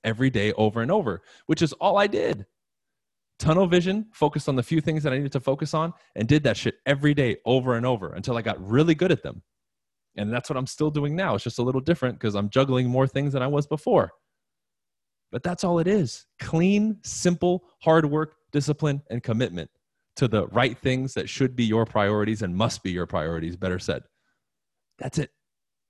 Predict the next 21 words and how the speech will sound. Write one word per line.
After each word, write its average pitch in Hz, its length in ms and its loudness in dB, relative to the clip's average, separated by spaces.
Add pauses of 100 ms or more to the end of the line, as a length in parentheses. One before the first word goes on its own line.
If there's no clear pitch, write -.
(120)
No 117 200 -2
special 139 440 -2
sauce, 123 540 0 (300)
no 110 140 2
magic 127 320 0
formula, 113 540 0 (220)
no 117 240 0
hookups, 123 580 -2 (260)
no 117 220 0
lucky 123 400 2
deal 117 360 0
that 113 140 -2
so-and-so 117 540 2
gave 104 280 0
to 107 100 -2
me. 98 260 -2 (240)
That's 175 240 -4
it. 233 260 -4 (3250)
So 143 320 0 (100)
let's 175 220 0
commit 156 500 -2